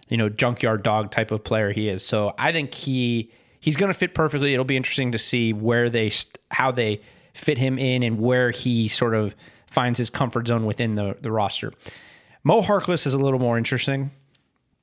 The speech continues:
uh, because when you look at him, he's not, he's not as big, like, bulky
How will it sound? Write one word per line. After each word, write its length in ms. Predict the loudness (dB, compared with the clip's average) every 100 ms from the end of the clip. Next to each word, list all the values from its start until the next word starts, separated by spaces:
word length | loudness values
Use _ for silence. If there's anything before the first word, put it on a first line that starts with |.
| _ _ _ _ _ -20 -4
uh, 300 | 0 2 0 -2
because 600 | -4 0 2 2 2 -2 -12 _ _ _ _ -20 _ _ _ _ _ _ _ _ _
when 120 | 0
you 100 | 2
look 280 | 0 0 0
at 160 | 0
him, 320 | 0 -2 -4 -10 _ _ _ _
he's 340 | -16 -2 -2 0
not, 600 | 0 0 0 -2 -4 -12 -14 _ _ _ _ _
he's 220 | -4 0
not 200 | 0 2
as 160 | 0 -2 -6 _ _ _ _ _
big, 340 | -2 2 2 0
like, 380 | -2 -2 -8 -4
bulky 640 | -2 -2 -2 -2 -2